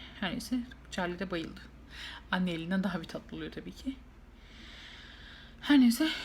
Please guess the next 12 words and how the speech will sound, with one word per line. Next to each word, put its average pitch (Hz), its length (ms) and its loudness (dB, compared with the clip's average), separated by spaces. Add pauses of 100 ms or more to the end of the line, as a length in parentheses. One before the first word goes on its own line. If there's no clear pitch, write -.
(120)
kızartmalardan 240 680 8
sonra 240 380 6 (1120)
ekmek 202 280 0
de 190 60 2
yedim 170 160 -4
kızartmayla, 180 500 0 (160)
yoğurt 190 280 -2
da - 40 -2
yedim. 185 260 -2 (560)
Yüz 220 180 6
altı 208 260 2
çıktı. - 320 -4